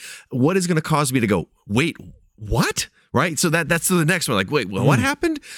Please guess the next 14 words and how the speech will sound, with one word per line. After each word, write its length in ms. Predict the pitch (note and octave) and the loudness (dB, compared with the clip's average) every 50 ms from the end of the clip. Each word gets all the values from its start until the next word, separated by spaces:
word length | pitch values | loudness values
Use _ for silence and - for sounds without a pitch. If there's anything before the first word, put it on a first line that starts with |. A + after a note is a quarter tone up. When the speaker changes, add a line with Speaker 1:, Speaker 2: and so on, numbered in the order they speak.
| - - - - | -18 -16 -4 0
Speaker 1:
Um, 300 | D3 D3 C#3+ C#3 C3+ C3 | 0 2 2 2 2 0
and 140 | E3 E3 C#3 | 0 2 2
both 200 | A3+ C4+ E4+ E4+ | 2 2 2 0
of 80 | D#4+ | 0
these 140 | C4 C#4+ A#3 | 2 2 2
are 60 | G#3+ | 2
strong 340 | E3 - - F#3 F#3+ G3+ G3 F#3 | 0 0 0 0 2 2 0 0
contenders, 600 | F3 D#3 D3 F3 G3+ G3 D#3+ G#2+ F#2+ F#2 F2 A2 | 0 0 2 2 2 2 2 0 0 0 0 0
right? 200 | A#2+ C#3+ D3+ - | 0 0 0 0
Selling 300 | - F#3 G3 G#3 G3+ F3 | 0 0 2 2 2 2
organs 380 | D3 D#3 E3+ F3+ E3+ D#3+ C#3 B2 | 2 2 0 0 0 0 0 0
is, 180 | B2+ A2 - | -2 -2 0
is 180 | - B2+ A#2 - | 0 0 -2 -2
pretty, 520 | - - - F3+ G3 G3+ F#3+ F3 D#3+ C#3 | -2 0 0 2 4 4 4 2 2 0